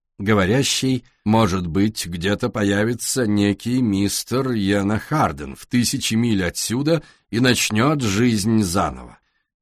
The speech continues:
Сейчас ему очень хотелось больше узнать об этом человеке по имени Йена Харден, который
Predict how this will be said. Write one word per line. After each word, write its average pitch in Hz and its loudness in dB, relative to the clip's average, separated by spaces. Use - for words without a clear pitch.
Сейчас 143 0
ему 160 2
очень 131 2
хотелось 104 -2
больше 101 -2
узнать 95 -2
об 98 -2
этом 101 -2
человеке 104 -4
по 110 0
имени 110 2
Йена 98 0
Харден, 131 0
который 147 4